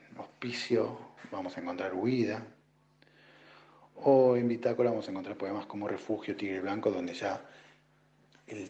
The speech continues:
tema de violencia de género no está tocado de forma personal, sino, eh,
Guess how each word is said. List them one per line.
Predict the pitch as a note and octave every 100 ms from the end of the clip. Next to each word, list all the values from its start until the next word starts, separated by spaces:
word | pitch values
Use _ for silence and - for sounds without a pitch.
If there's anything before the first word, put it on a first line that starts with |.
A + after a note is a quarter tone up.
| -
tema | - A2 G#2
de | F#2
violencia | F#2 F#2+ G2 - G#2
de |
género | - A2 G2 F2+
no | F#2
está | F#2 G2
tocado | F2 F#2 G#2 F#2+ - - - _ _ -
de | F2+
forma | - G2+ F2+ -
personal, | G2 F#2+ - G#2+ A#2 A#2 B2+ - - - _ -
sino, | - G#2 G2 G2+ - - -
eh, | G2+ F#2 F2+ F#2 F#2 G2+ G#2+